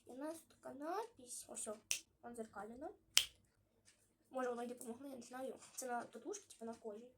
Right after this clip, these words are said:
Должна бути, я, навер-, я надіюсь, що я правильно приклею. Я її ось сюди так приклею.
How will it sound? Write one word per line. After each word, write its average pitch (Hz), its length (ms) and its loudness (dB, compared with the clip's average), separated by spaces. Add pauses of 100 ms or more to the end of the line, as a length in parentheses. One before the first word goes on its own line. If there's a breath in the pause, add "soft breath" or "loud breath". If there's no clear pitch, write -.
(720)
Должна 269 200 0
бути, 269 80 -4
я, 247 220 -4
навер-, 269 320 -2
я 262 120 -6
надіюсь, 269 240 -6
що 269 100 -4
я 262 100 -2 (360)
правильно 247 300 2
приклею. - 280 -18 (840)
Я 277 100 -2
її 269 120 4
ось 254 140 2
сюди 226 160 2
так 226 240 -2
приклею. - 280 -18